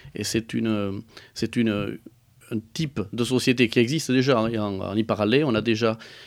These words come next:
la scic Aldoudarak Vidéo, qui est dans le même milieu que, que la radio, puisqu'elle fait de la télévision, euh, locale.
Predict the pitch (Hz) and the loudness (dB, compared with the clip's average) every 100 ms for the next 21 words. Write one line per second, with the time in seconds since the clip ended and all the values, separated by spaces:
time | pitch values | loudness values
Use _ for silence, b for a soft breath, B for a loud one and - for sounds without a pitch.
0 | B 113 113 - 127 - - - - 120 | B 0 0 0 -4 -4 -10 -12 -2 0
1 | 127 127 120 104 113 123 156 - 117 104 | 4 6 4 2 4 4 4 0 -8 -6
2 | 104 110 120 117 117 120 131 117 113 107 | -4 0 0 0 0 2 2 0 -4 -10
3 | 107 120 - - 95 107 139 160 - - | -10 -14 -16 -14 -10 -4 -2 -4 -6 -12
4 | 110 101 - 101 107 113 107 107 117 110 | -10 -8 -8 -6 -2 0 2 2 2 2
5 | 104 98 98 98 110 147 | 0 -4 -4 -4 0 -2